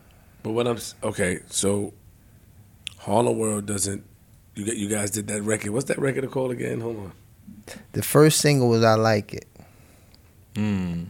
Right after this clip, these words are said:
Speaker 2: To this day, I still believe that was a horrible choice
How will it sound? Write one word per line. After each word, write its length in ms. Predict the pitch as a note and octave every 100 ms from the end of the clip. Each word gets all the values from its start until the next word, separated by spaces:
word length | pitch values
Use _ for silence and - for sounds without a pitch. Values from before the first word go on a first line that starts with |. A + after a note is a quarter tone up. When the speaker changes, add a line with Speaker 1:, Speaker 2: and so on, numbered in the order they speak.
| - - - _ - - _
Speaker 2:
To 100 | -
this 200 | A#2+ A#2
day, 500 | A#2 A#2+ A#2+ A#2+ A#2 A#2+ - - - - - - - - - - - - - - - _ _ - - _ - - - -
I 60 | G#2+
still 340 | - B2+ A#2+
believe 460 | G#2+ A2 A2 A2+ G#2+
that 120 | G#2+
was 220 | G#2+ G#2+
a 120 | G#2 G#2
horrible 460 | A2 A2 G2+ G#2 G2+
choice 520 | - G#2 G2 -